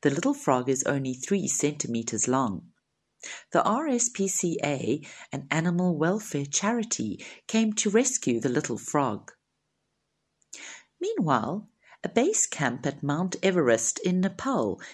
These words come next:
is preparing to move to another spot. Global warming and human activity are making things unsafe in the area. The camp is used by one thousand five hundred people in the spring.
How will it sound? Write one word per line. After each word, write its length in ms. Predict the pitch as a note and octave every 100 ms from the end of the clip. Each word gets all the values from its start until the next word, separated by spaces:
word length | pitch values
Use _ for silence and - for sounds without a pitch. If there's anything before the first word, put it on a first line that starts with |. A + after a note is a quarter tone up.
| -
is 160 | C#3 C#3+
preparing 640 | C#3 C#3+ D#3+ F#3 A#3 A#3+
to 140 | -
move 360 | C#3 B2 A#2+ -
to 100 | -
another 360 | C#3 D#3+ B2+ C#3
spot. 640 | - - A3 - - - - _ _ _ - - -
Global 440 | - A#2+ E3 G3+ G3+
warming 560 | C#3+ E3 D3+ A#2 A#2+
and 140 | - C#3+
human 380 | - G3+ A3 A3
activity 640 | G#3+ - A3 C#4 - A2
are 80 | B2+
making 420 | C#3+ F3 - C#3+
things 360 | - D3 C#3 -
unsafe 640 | G3 F3+ - G3 C#3 -
in 160 | - B2+
the 100 | A#2+
area. 580 | B2+ D#3+ E3 A2+ G#2 - _ _ _ _ _ _ - - - -
The 80 | G#3+
camp 360 | G#3+ B3 E4
is 180 | E4 C#4+
used 320 | C#3 C3+ C#3
by 160 | - C#3+
one 280 | C3 E3 D#4
thousand 540 | - D3 C3 C3+ C3
five 320 | - E3 G#3+
hundred 360 | G#3+ D3+ B2+ A#2+
people 400 | - F3 E3+ A2+
in 100 | A#2
the 100 | A2+
spring. 580 | - - D#3+ F3 -